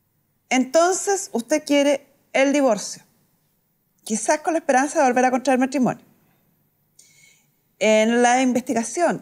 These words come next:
que hizo nuestra periodista, don Luis mencionaba el tema de una herencia. ¿Usted sabe a lo que se refiere?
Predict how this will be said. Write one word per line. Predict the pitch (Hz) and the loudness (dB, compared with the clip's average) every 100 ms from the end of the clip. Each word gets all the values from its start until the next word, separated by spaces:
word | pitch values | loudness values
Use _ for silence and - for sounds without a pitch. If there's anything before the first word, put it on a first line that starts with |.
| - | -8
que | 226 214 | -2 -2
hizo | 220 - 220 202 - | -2 0 0 0 -2
nuestra | 208 - 202 | -4 -4 -6
periodista, | 190 196 196 175 - - 247 - _ _ _ _ _ _ _ _ _ _ _ - - - _ _ _ _ _ | -2 2 2 0 -4 -6 -6 -10 _ _ _ _ _ _ _ _ _ _ _ -20 -20 -20 _ _ _ _ _
don | - 294 339 | 0 2 2
Luis | 320 214 190 - - _ _ _ | 2 2 0 -6 -16 _ _ _
mencionaba | 196 233 233 262 254 269 277 277 | -2 -2 0 2 2 2 2 0
el | - 220 - | -2 -4 -2
tema | 254 254 262 - - - | 0 2 2 -2 -8 -6
de | 180 | -2
una | 240 247 240 226 | 0 2 2 2
herencia. | 240 220 185 - 143 - - - _ _ | 2 0 -4 -8 -16 -18 -20 -20 _ _
¿Usted | 233 - | -18 -12
sabe | 233 226 214 262 | -6 0 2 2
a | |
lo | 285 | -2
que | 285 | -6
se | 294 | -10
refiere? | 285 - - | -10 -10 -10